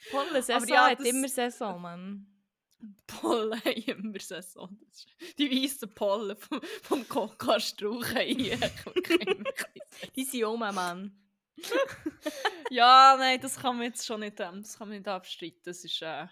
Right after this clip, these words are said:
Speaker 2: Nase-, Nasenwänge sind trocken hier oben. <laughs>
Speaker 1: Verstehe ich,
Speaker 2: In
Speaker 1: ey,
Speaker 2: dem
Speaker 1: es ist
Speaker 2: Deutschland
Speaker 1: nicht,
Speaker 2: oben.
Speaker 1: es ist nicht einfach, weil in dem grossen, weiten Deutschland gibt's viel Pollen.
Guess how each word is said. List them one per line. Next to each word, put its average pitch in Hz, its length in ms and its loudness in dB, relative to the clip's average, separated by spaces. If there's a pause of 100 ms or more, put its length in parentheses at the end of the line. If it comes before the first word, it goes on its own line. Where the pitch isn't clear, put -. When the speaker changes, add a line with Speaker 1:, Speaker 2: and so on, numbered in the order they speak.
(1160)
Speaker 2:
Nase-, 202 580 -4
Nasenwänge 196 560 -6
sind 185 200 -12
trocken 175 680 -8 (220)
hier 156 280 -10
oben. 180 140 -14
<laughs> - 140 -4 (1300)
Speaker 1:
Verstehe 254 440 2
ich, 269 120 -2
Speaker 2:
In 247 40 4
Speaker 1:
ey, 240 140 4
Speaker 2:
dem 233 60 2
Speaker 1:
es 220 100 -2
ist 226 180 -2
Speaker 2:
Deutschland 269 280 0
Speaker 1:
nicht, 233 100 -2
Speaker 2:
oben. 160 360 -10 (420)
Speaker 1:
es 311 180 -4
ist 262 160 -8
nicht 254 180 -6
einfach, 240 720 -2 (120)
weil 220 220 -6
in 214 100 -8
dem 220 180 -8
grossen, 226 480 -6
weiten 226 300 -8
Deutschland 226 560 -10
gibt's 202 240 -16
viel 220 180 -10
Pollen. 220 720 -8